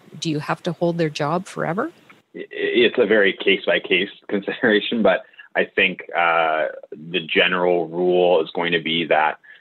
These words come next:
Speaker 2: uh, you have to accommodate the employee based on their status at that time. And, and, and so if the, if the direction from the doctor is they need to be off work completely, then they're off com-, work completely. That's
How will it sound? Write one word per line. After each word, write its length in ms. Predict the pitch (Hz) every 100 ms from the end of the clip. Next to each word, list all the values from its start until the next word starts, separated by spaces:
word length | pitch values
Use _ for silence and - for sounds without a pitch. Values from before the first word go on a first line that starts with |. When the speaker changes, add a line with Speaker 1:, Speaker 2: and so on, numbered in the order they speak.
| _
Speaker 2:
uh, 140 | 69 71
you 180 | 65 80
have 220 | 87 -
to 80 | 92
accommodate 420 | - 90 87 82
the 60 |
employee 520 | 82 85 - 90 87 80
based 300 | 82 82 -
on 220 | 80 78 -
their 140 | 80
status 340 | - 85 76 -
at 60 | 82
that 180 | 78 -
time. 280 | 80 104 135
And, 180 | 87 -
and, 240 | 80 80 -
and 160 | 85 85
so 140 | 90 80
if 80 | -
the, 280 | 85 76 64 -
if 140 | 82
the 100 | 90
direction 440 | 85 87 90 95 -
from 100 | 82
the 60 |
doctor 440 | - 85 85 - 80
is 80 | 76
they 120 | 85
need 160 | 82 80
to 80 | 76
be 140 | 82
off 180 | 78 -
work 160 | 80 -
completely, 500 | - 82 76 117 - _ - _
then 140 | - 90
they're 160 | 85
off 160 | 82 80 - -
com-, 180 | 92 90
work 140 | 82
completely. 340 | 90 85 82
That's 240 | 82 85